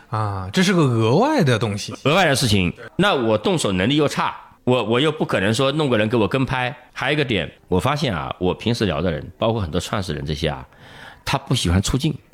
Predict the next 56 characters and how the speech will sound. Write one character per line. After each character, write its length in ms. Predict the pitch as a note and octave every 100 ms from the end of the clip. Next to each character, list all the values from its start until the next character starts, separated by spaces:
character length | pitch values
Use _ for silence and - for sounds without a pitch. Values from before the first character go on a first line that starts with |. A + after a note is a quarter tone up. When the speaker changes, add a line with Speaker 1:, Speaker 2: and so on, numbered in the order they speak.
| -
Speaker 2:
出 200 | - G#3+
镜 220 | G3+ F#3+
对 100 | D3+
他 140 | C#3+ D3
是 120 | B2+
一 40 |
个 80 | B2
很 200 | - E2+
大 140 | F#2+
的 80 | C3+
压 160 | F#2 -
力。 220 | E2 F2+ - -
嗯， 180 | G2+ D#2+
因 120 | B2
为 80 | C3
人 200 | G#2 C#3
总 140 | G2+
是 100 | -
觉 140 | G#2
得 160 | G2+ F#2+
形 260 | - D2 G#2+
象 160 | C3+
啊， 460 | B2+ A#2 A2+ G#2 G2+
这 140 | A2
个， 60 | G#2+
这 120 | A2
个， 240 | G2+ D2 -
这 80 | - G2
些 40 |
东 140 | G2+
西 100 | G#2+
嘛。 200 | F#2 C#2 -
Speaker 1:
对， 340 | B2+ G2+ G#2
心 220 | A2+ F#3+
理 160 | F3 G#2+
门 180 | G2+ B2+
槛 180 | D3
很 200 | G#2+ G2
高。 260 | G2+ G#2+ A#2+ -
对， 160 | G3
你 140 | D3+ D3
想 220 | - B2+
要 320 | D3 F#3+ D3+
一 100 | C3+
个 60 | D#3
好 180 | - A#2
的 80 |
形 180 | B2+ B2
象， 220 | C3 D3+
可 100 | B2
能 160 | A#2 A#2+ - -
就 160 | - C4
是 100 | B2
得 100 | F#2+
化 220 | - G#2
妆， 240 | G2+ F#2+